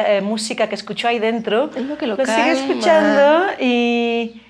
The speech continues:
Speaker 1: y luego como empecé a aprender muchas cosas, ¿por qué les damos a los bebés estos golpecitos para que se calmen? Pues nada más lo estás llevando a recordar aquel latido en, en la zona feliz cuando estaban nadando ahí en tus aguas, ¿no?
Speaker 2: Sí, claro.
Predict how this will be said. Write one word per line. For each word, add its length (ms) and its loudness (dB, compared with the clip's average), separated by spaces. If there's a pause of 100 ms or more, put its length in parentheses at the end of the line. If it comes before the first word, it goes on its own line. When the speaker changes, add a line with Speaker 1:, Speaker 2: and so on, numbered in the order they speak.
(680)
Speaker 1:
y 100 -4
luego 240 4
como 220 2
empecé 480 4
a 320 8
aprender 440 2
muchas 240 -2
cosas, 280 4
¿por 180 0
qué 120 2
les 200 2
damos 380 4
a 80 6
los 160 2
bebés 580 2 (320)
estos 260 -2
golpecitos 540 0
para 220 2
que 80 -8
se 160 -4
calmen? 340 2
Pues 160 -2
nada 160 2
más 160 2
lo 80 2
estás 220 2
llevando 600 6 (280)
a 80 4
recordar 680 4
aquel 360 2
latido 560 2 (160)
en, 180 -2 (100)
en 140 0
la 80 0
zona 260 2
feliz 320 0
cuando 220 0
estaban 320 0
nadando 460 2
ahí 160 2
en 100 -2
tus 180 -4
aguas, 400 2
¿no? 220 -2
Speaker 2:
Sí, 140 -2
claro. 360 -2